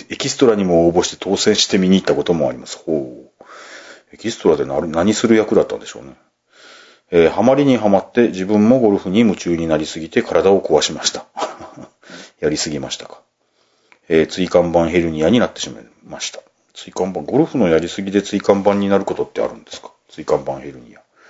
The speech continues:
えー、半年間痛みと戦い、さらに半年間リハビリ、約一年間ゴルフから離れました。で、少しずつゴルフを始め、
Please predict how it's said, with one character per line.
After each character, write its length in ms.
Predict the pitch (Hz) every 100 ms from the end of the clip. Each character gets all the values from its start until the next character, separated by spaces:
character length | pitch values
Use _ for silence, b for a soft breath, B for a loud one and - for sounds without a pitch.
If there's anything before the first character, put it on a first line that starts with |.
| B B B B B B B B -
え 180 | 90 87
ー、 20 |
半 220 | 110 101
年 220 | - 101
間 260 | - 98 87
痛 160 | 85
み 100 | 87
と 80 | 82
戦 380 | 85 76 78 82
い、 220 | 110 147 - _
さ 140 | - 92
ら 100 | 101
に 120 | 151
半 200 | 110 90
年 200 | 85 -
間 220 | 104 113
リ 80 | 85
ハ 140 | 76
ビ 140 | 73 67
リ、 160 | - -
約 220 | 80 82
一 180 | 78 82
年 160 | 80
間 200 | 80 117
ゴ 100 | 98
ル 60 | 78
フ 100 | -
か 120 | 90
ら 80 | 104
離 200 | 101 76
れ 80 | 67
ま 100 | 65
し 80 | -
た。 140 | - - B B B B _
で、 280 | 139 139 -
少 220 | - 110
し 100 | 101
ず 100 | 95
つ 140 | -
ゴ 120 | 147 107
ル 60 |
フ 200 | 92 -
を 40 | 80
始 220 | 80 73
め、 280 | 110 156